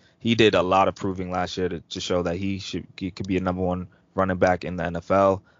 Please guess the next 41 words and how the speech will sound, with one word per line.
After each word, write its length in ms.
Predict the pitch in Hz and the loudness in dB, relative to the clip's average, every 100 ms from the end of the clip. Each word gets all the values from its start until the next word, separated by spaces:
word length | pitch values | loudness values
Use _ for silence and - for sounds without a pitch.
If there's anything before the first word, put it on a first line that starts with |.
| _ | _
Um, 440 | - 90 87 87 85 - | -4 -2 -2 -8 -14 -12
he, 140 | 92 | -10
you 100 | 85 | -8
know, 120 | 87 | -6
he 140 | 87 95 | -4 -2
didn't 160 | 98 | 0
do 100 | 92 | 0
anything 340 | 95 92 92 90 | 0 0 -4 0
wrong. 320 | 92 92 92 | 2 2 0
He, 240 | 98 92 | -4 -6
he, 160 | 85 95 87 | -6 -6 -8
you 60 | - | -8
know, 160 | 87 82 | -8 -6
he, 280 | 92 - - | -6 -8 -10
he 140 | - 92 | -4 0
earned 140 | 92 | 0
his 160 | 87 - | -2 -2
keep. 260 | 107 101 - _ _ | -2 -2 -4 _ _
So, 360 | - - 87 85 _ - | -2 2 2 0 _ -6
um, 400 | - 87 85 82 - | 0 2 0 -4 -10
just 180 | - - | -4 -2
a 60 | 101 | 2
matter 240 | 101 95 | 2 4
of 220 | 90 - _ _ _ | 2 -4 _ _ _
how 380 | - 101 98 92 | 0 4 6 4
that 280 | 90 92 - _ _ | 2 -2 -2 _ _
distribution 600 | 107 - 92 101 - 92 | -8 -8 -6 -6 -6 -10
is 100 | 90 | -8
gonna 200 | 95 90 | -4 -4
be 200 | 85 92 | -4 -6
truly 440 | - 113 107 95 | -2 2 2 2
between 520 | 90 92 - 95 90 85 _ _ | -2 -4 -4 -4 -4 -8 _ _
Robinson 480 | 95 95 92 - 95 | 4 4 4 -2 -6
and 100 | 90 | -6
E 120 | 85 | -8
T 220 | 92 95 90 | -10 -6 -4
N. 300 | 90 87 87 | -4 -6 -8
Um, 420 | 80 85 85 80 - _ - | -4 -2 -4 -8 -18 _ -10
uh, 260 | - 67 71 | -6 -4 -4
if 180 | - 104 | -4 -4
it's, 260 | 92 - | -4 -8